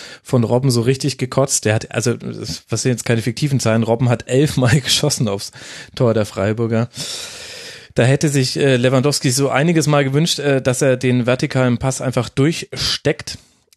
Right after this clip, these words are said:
Aber gut, ist nicht so gekommen. Vier zu eins. Freiburg hatte durch das Spiel noch die indirekte Chance auf Europa, wenn Dortmund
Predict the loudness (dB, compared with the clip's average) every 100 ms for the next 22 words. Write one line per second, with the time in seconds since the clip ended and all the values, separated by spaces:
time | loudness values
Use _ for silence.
0 | _ -2 0 2 0 0 -8 -14 -8 -8
1 | -10 _ -8 -2 0 2 0 2 2 2
2 | 0 -4 -2 0 2 2 -2 0 2 2
3 | 0 0 -2 -4 -2 -2 0 -2 -4 -2
4 | 0 0 -4 -8 -12 -14 -16 -20 _ _
5 | _ _ -2 -2 0 0 2 2 2 0
6 | -2 0 2 2 2 0 0 0 0 0
7 | 0 2 2 2 2 2 0 0 0 2
8 | 0 0